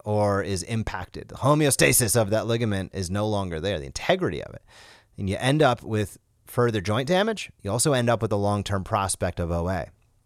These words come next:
So while ligaments are predominantly known really to stabilize the joints, they also have an equally important role as sensory organs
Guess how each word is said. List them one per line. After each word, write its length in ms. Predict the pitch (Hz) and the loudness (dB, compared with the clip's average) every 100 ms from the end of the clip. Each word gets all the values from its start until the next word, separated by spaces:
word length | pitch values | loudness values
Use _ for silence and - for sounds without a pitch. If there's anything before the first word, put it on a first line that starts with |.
| _ _ _ _ - | _ _ _ _ -6
So 220 | - 123 | 4 4
while 160 | 110 117 | 6 4
ligaments 320 | 139 165 170 | 4 4 2
are 60 | 143 | 0
predominantly 480 | 120 123 135 120 110 | 2 2 2 0 2
known 260 | 117 117 - - - - | 4 2 0 -16 -20 -20
really 300 | - 117 202 | -16 0 2
to 80 | 147 | 4
stabilize 800 | 98 - - 117 139 156 165 180 | 2 0 2 2 2 2 2 2
the 80 | 170 | 2
joints, 320 | 170 160 147 | 0 2 2
they 100 | 135 | 0
also 280 | - 160 202 | 2 2 6
have 100 | 160 | 4
an 60 | 123 | 2
equally 260 | 135 151 | 0 2
important 360 | 135 110 135 110 | 2 2 0 2
role 220 | 113 113 | 4 6
as 100 | 98 | 4
sensory 600 | - - 165 202 143 110 | 0 2 0 0 0 0
organs 520 | - 98 82 78 69 | 0 -2 -2 -6 -8